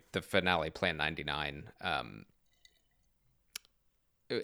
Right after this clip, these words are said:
it, maybe I'm suffering from recency bias, but, uh, it, it,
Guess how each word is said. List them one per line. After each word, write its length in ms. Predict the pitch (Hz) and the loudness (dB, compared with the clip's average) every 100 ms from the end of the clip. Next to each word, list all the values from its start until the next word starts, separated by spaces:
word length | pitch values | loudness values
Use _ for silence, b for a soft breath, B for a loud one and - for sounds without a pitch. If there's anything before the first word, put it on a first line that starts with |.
| 135 | 4
it, 60 | |
maybe 240 | 123 110 98 | 10 12 10
I'm 120 | 92 | 8
suffering 420 | - 92 90 82 | 4 4 4 0
from 200 | - 87 | 0 -2
recency 380 | 82 78 78 - | -2 -2 -4 -2
bias, 440 | 78 73 65 73 - | 2 2 4 0 -2
but, 380 | - 78 - - | 0 -2 -2 -2
uh, 360 | 87 76 65 73 - _ - - _ _ _ _ - - - - - - _ _ _ _ _ _ _ _ _ _ - | 2 2 2 -2 -6 _ -20 -20 _ _ _ _ -20 -20 -20 -20 -20 -20 _ _ _ _ _ _ _ _ _ _ -10
it, 180 | 143 - | -10 -10
it, 360 | - 156 160 | -16 -2 0